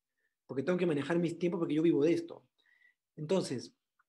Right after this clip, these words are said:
métanse a la fotografía. La fotografía les va a ayudar mucho. Pueden colgar sus casos en redes sociales, como lo hago yo, dictan conferencias, o lo muestran a los otros pacientes, que les va a encantar. Los mismos pacientes les van a pedir luego las fotos y los videos para tenerlos ellos.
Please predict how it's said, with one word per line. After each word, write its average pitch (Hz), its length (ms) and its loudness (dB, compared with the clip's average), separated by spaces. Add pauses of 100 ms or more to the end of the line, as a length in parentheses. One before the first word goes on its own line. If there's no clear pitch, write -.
(160)
métanse 202 480 0
a 196 60 -2
la 196 140 -2
fotografía. 143 720 -6
La 120 100 -8
fotografía 131 460 -8
les 156 80 -4
va - 20 -2
a 151 40 2
ayudar 151 180 -2
mucho. 156 360 -4
Pueden 165 200 -4
colgar 139 260 -6
sus 139 140 -10
casos 151 240 -6
en 139 80 -8
redes 139 220 -4
sociales, 156 420 -4
como 123 180 -8
lo 135 80 -6
hago 131 160 -6
yo, 165 420 0 (540)
dictan 156 380 -6
conferencias, 151 800 0
o 160 100 0
lo 143 160 0
muestran 190 460 0
a 151 40 0
los 143 140 -4
otros 170 220 -4
pacientes, 160 460 -2
que - 80 -6
les 131 120 -6
va 160 40 -6
a 170 40 -4
encantar. 139 420 -6 (1300)
Los 147 80 0
mismos 196 180 2
pacientes 208 360 0
les 160 80 2
van 180 120 0
a 175 80 0
pedir 151 140 0
luego 175 160 4
las - 160 -2
fotos 190 260 -2
y 151 60 -2
los 135 120 -4
videos 151 260 -2
para 180 120 -8
tenerlos 135 380 -10
ellos. - 420 -6